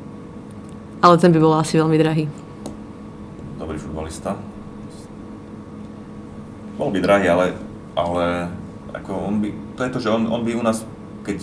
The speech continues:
Speaker 2: máme všetkých hráčov zdravých, on by u nás nehrával, hej? Tak on ku nám určite by, určite by nešiel. Takže necháme to na leto, podľa mňa.
Speaker 1: Ja som, ja som čítala ešte, ehm, t-,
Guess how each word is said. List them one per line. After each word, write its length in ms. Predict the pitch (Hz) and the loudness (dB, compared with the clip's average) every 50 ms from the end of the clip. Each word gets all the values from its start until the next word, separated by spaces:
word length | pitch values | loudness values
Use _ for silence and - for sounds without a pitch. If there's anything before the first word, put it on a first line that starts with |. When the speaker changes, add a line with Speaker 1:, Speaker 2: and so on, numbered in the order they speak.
| - - | -6 -2
Speaker 2:
máme 200 | - 92 101 104 | 0 0 0 0
všetkých 320 | 104 - - - 90 87 87 | -2 -4 -8 -8 -8 -8 -6
hráčov 320 | - 82 87 85 - 90 | -2 0 0 0 -2 -2
zdravých, 240 | 85 85 92 87 85 | 0 0 0 0 0
on 80 | 82 | -2
by 80 | 82 82 | -2 -2
u 60 | 78 80 | -2 -4
nás 80 | 82 | -4
nehrával, 400 | 78 80 78 78 76 73 69 69 69 76 | -4 -4 -2 -2 -2 -2 -2 -2 -4 -4
hej? 100 | 76 78 85 - - - | -6 -6 -8 -10 -12 -12
Tak 120 | - - - | -12 -12 -10
on 160 | - 82 85 85 | -8 -8 -6 -6
ku 80 | 82 | -4
nám 160 | 85 85 82 - - - | -4 -4 -4 -4 -6 -8
určite 280 | - - - - - | -8 -10 -10 -10 -10
by, 80 | 73 69 - - | -8 -8 -8 -8
určite 240 | - - - - | -10 -10 -8 -8
by 100 | - 76 73 | -6 -6 -6
nešiel. 320 | 73 73 - - 76 80 78 71 71 71 69 69 - - - - - - - - 214 208 - - - - - - - - - - - - - - - - - - | -6 -6 -8 -8 -8 -10 -10 -10 -12 -14 -14 -14 -14 -14 -14 -14 -14 -14 -14 -14 -14 -12 -12 -12 -12 -12 -12 -14 -12 -12 -12 -12 -14 -14 -14 -14 -14 -14 -8 -2
Takže 240 | - 113 113 104 101 | 0 0 2 2 2
necháme 280 | 104 107 - 101 95 | 2 4 4 4 4
to 120 | 90 85 78 | 4 2 2
na 120 | 78 78 | 2 2
leto, 200 | 85 85 85 80 | 2 0 0 -2
podľa 280 | - - - - - - | -4 -4 -4 -4 -4 -4
mňa. 80 | - - - - | -4 -6 2 8
Speaker 1:
Ja 120 | - 214 214 | 10 12 12
som, 160 | - 262 - | 12 12 12
ja 160 | - 185 214 | 12 12 12
som 120 | 208 240 226 | 12 12 12
čítala 360 | - 196 180 220 196 175 165 | 12 12 10 12 12 12 12
ešte, 280 | 170 170 - - 190 | 10 8 8 10 10
ehm, 680 | 175 165 165 160 160 151 - 160 160 156 156 151 151 151 - - - - - - - - - - - - - - - | 12 12 12 10 8 6 6 6 8 8 8 6 4 2 0 -4 -12 -14 -14 -14 -14 -14 -14 -14 -14 -14 -14 -10 -6
t-, 140 | - - | -6 -6